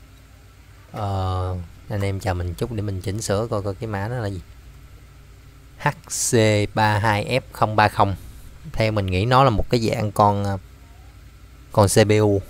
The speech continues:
ba mươi hai bit, nó giống như con S T M ba mươi hai vậy đó anh em. Thì con này với con S hai nó sẽ làm nhiệm vụ là điều khiển toàn bộ cái quá trình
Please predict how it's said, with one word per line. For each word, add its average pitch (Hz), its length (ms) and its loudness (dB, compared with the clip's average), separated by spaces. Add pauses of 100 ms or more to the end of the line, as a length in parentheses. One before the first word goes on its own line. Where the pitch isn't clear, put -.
(200)
ba 120 160 -4
mươi 107 100 -2
hai 104 120 4
bit, 123 160 2 (120)
nó 143 100 -2
giống 139 220 0
như 127 120 -4
con 104 280 -2 (180)
S - 140 -4
T - 120 0
M 98 80 2 (120)
ba 98 100 4
mươi 101 100 0
hai 101 160 2
vậy 98 80 0
đó 117 100 0
anh 107 120 0
em. 95 80 -2 (1500)
Thì 98 120 -4
con 101 260 0
này 92 240 0
với 123 80 -2
con 113 300 0
S - 140 -8
hai 107 220 2
nó 113 120 -2
sẽ - 140 -2
làm 98 180 0
nhiệm 92 180 -2
vụ 98 220 0
là 95 80 0
điều 92 220 2
khiển 101 380 -4
toàn 95 280 0
bộ 92 200 2
cái 117 200 -6
quá 127 220 4
trình 90 460 2